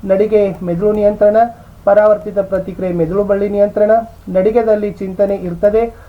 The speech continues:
so ಪರಾವರ್ತಿತ ಕ್ರಿಯೆಯಲ್ಲಿ ಚಿಂತನೆ ಇರೋದಿಲ್ಲ. ನಡಿಗೆ ನಿಧಾನವಾಗಿ, ಪರಾವರ್ತಿತ ಪ್ರತಿಕ್ರಿಯೆ ಕ್ಷಿಪ್ರವಾಗಿ ನಡೀತದೆ. ಇನ್ನ ಕಾರಣಗಳನ್ನ ಕೊಡ್ಬೇಕು.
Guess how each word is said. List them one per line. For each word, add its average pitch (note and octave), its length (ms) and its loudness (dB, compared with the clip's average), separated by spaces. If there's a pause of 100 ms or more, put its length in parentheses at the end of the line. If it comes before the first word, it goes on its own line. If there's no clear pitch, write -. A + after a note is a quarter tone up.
(280)
so G3 220 4
ಪರಾವರ್ತಿತ G3 520 2
ಕ್ರಿಯೆಯಲ್ಲಿ F#3 460 -6
ಚಿಂತನೆ F3 400 -4
ಇರೋದಿಲ್ಲ. F#3+ 720 -2 (140)
ನಡಿಗೆ F#3+ 400 -2 (160)
ನಿಧಾನವಾಗಿ, F3+ 840 0 (140)
ಪರಾವರ್ತಿತ F#3 540 0
ಪ್ರತಿಕ್ರಿಯೆ E3+ 580 -4 (440)
ಕ್ಷಿಪ್ರವಾಗಿ G#3+ 840 0
ನಡೀತದೆ. D3 580 -8 (380)
ಇನ್ನ A3 220 2
ಕಾರಣಗಳನ್ನ G3 720 0
ಕೊಡ್ಬೇಕು. E3 460 -4